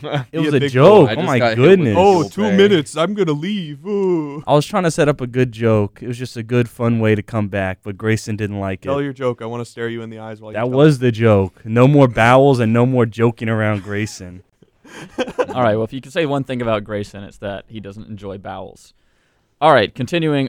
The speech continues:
Speaker 4: uh, our show, uh, we wanna remind you that if you do wanna call in, it's three three four, eight four four, nine three forty-five, as well as you can tweet at us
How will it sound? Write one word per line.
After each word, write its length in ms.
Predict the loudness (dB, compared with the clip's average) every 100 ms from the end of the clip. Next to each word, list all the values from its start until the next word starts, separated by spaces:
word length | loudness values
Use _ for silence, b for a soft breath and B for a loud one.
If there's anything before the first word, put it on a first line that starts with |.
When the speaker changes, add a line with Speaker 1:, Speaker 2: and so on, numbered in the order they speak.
| 0
Speaker 4:
uh, 240 | 2 2
our 160 | 2 0
show, 440 | -2 -2 0 0 -2
uh, 80 | -4
we 80 |
wanna 160 | -4 -6
remind 280 | -8 -10 -12
you 80 | -10
that 120 | -8
if 100 | -8
you 80 | -6
do 160 | -2
wanna 180 | -2 -4
call 300 | -4 -4 -2
in, 320 | -4 -6 -12 -16
it's 140 | -16
three 140 | -18
three 140 | -16 -18
four, 260 | -12 -10 -10
eight 160 | -14
four 180 | -14 -18
four, 340 | -14 -12 -12 -12
nine 280 | -14 -14 -16 -18
three 240 | -16 -16
forty-five, 760 | -16 -18 -18 -4 0 2 0 -4
as 100 | -12
well 200 | -12 -12
as 100 | -16
you 80 | -20
can 140 | -20
tweet 220 | -20 -14 -10
at 140 | -10
us 200 | -12 -18